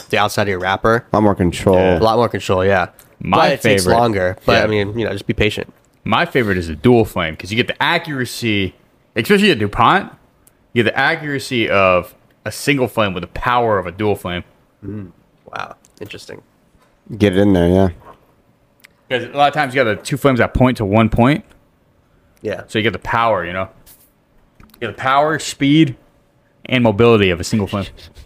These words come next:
Speaker 2: And the stamina. I love it.
Speaker 1: <laughs> That's the thing. You get a quad flame. That's a lot of juice you're using. The thing about this one is, like, it's got a big tank. But, I mean, I don't know, Jared. The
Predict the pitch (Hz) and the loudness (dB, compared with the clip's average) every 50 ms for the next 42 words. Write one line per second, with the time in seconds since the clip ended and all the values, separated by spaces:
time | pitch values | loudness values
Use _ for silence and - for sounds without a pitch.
0 | - - - - _ _ - 131 127 123 113 104 - - - 104 101 101 95 87 | -18 -18 -18 -18 _ _ 0 2 4 4 4 2 0 0 2 2 4 4 4 4
1 | 78 71 73 87 - - 104 143 175 - - - 277 254 - - - 220 220 185 | 2 0 -2 -4 0 2 4 4 4 4 4 4 4 4 4 4 2 2 2 2
2 | - - 214 202 170 - 151 202 185 - - 180 185 165 - _ _ _ _ _ | 2 2 2 2 2 0 0 0 0 0 0 -2 -4 -4 -6 _ _ _ _ _
3 | _ _ _ _ _ _ _ _ _ - 156 202 - - 208 - - 202 214 180 | _ _ _ _ _ _ _ _ _ 0 0 0 0 -2 -2 2 4 4 4 4
4 | 135 143 175 156 - - - 107 117 131 135 - - 190 190 208 220 214 - _ | 4 4 4 4 2 0 2 2 2 2 2 2 2 4 6 4 4 2 -2 _
5 | _ _ _ _ _ _ _ _ _ _ _ _ _ - 127 - - 202 202 185 | _ _ _ _ _ _ _ _ _ _ _ _ _ -4 -2 2 4 4 6 6
6 | 147 117 101 90 107 143 196 - - 123 107 101 95 92 87 92 90 92 95 - | 4 2 2 2 2 2 2 4 2 2 2 2 -2 -4 -6 -8 -8 -10 -10 -14
7 | _ _ _ _ _ _ _ _ _ _ _ _ _ _ _ - 113 120 - - | _ _ _ _ _ _ _ _ _ _ _ _ _ _ _ -4 -4 -2 2 4
8 | 160 208 240 196 170 139 107 120 131 - - 160 135 113 101 104 95 95 95 - | 4 6 6 4 2 2 2 0 0 2 2 2 2 2 2 0 -2 -2 0 0
9 | 127 120 101 - 113 104 - - - 95 110 131 - - _ _ _ _ _ - | 0 0 2 2 0 -2 -2 -2 -4 -4 -4 -4 -6 -10 _ _ _ _ _ -20
10 | - _ _ _ _ _ _ _ _ _ - 120 107 101 98 95 - - 107 101 | -20 _ _ _ _ _ _ _ _ _ 0 2 2 2 0 -2 -4 -6 -6 -4
11 | 95 92 98 104 101 - - - - - - - _ _ _ - - - 127 139 | -4 -4 -6 -8 -10 -10 -12 -18 -18 -20 -20 -20 _ _ _ -6 -2 0 2 4
12 | 143 135 117 101 95 104 98 98 98 98 98 - _ _ _ _ _ _ - | 4 2 2 2 0 -2 0 0 -2 -2 -6 -10 _ _ _ _ _ _ -20